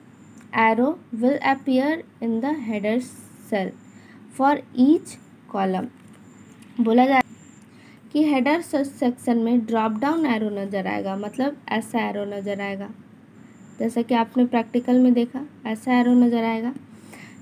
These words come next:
फिर क्या है, click the drop down arrow from the column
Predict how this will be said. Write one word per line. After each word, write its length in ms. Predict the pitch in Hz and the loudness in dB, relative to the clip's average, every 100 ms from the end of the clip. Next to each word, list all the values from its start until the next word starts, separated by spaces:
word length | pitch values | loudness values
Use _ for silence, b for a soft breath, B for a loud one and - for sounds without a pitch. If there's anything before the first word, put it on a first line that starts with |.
| - | -2
फिर 100 | 302 | 0
क्या 160 | 311 | 2
है, 200 | 320 349 | 0 -2
click 320 | 403 311 311 269 | -2 2 2 2
the 200 | 302 302 | 2 2
drop 360 | 240 214 208 | 2 0 0
down 260 | 233 277 320 | 2 2 0
arrow 420 | - 226 220 247 | -2 0 2 0
from 320 | 294 254 254 254 | 0 2 2 2
the 100 | 277 - | 0 -2
column 420 | 208 202 202 208 | 0 0 -2 -6